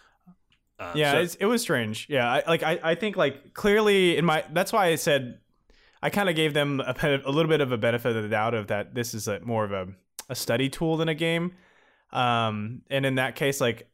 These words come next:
Speaker 2: uh, yeah, I, obviously I'm gonna rate it as a game, but, which I think it rated pretty poorly, but,
Speaker 1: <laughs>
Speaker 2: um, yeah,
Speaker 1: Yeah,
Speaker 2: like,
Speaker 1: it
Speaker 2: a, a lot of these things is just like, would I, would I have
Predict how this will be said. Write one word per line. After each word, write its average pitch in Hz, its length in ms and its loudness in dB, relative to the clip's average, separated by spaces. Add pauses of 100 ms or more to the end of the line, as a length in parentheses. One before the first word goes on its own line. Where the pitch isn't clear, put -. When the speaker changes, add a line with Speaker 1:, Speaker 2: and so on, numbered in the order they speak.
Speaker 2:
uh, 127 500 0
yeah, 120 220 0
I, 113 100 -2 (320)
obviously 151 340 0
I'm 131 40 0
gonna 113 160 0
rate 120 220 2
it 113 100 0
as 107 160 -2
a 101 60 -8
game, 110 360 -4
but, 110 360 -4
which 113 180 -12
I 104 40 -12
think 101 160 -8
it 92 80 -10
rated 95 220 -8
pretty 95 180 -12
poorly, 156 420 2
but, 131 200 2
Speaker 1:
<laughs> - 600 -4
Speaker 2:
um, 120 560 0 (420)
yeah, 170 160 2
Speaker 1:
Yeah, 180 80 6
Speaker 2:
like, 151 120 4
Speaker 1:
it 175 100 2
Speaker 2:
a, 170 60 2
a - 20 4
lot 175 160 4
of 185 80 2
these 147 140 -2
things 123 280 -2
is 104 80 -10
just 117 200 -6
like, 101 220 -4
would 151 180 2
I, 156 140 2
would 151 200 2
I 160 100 2
have 143 400 0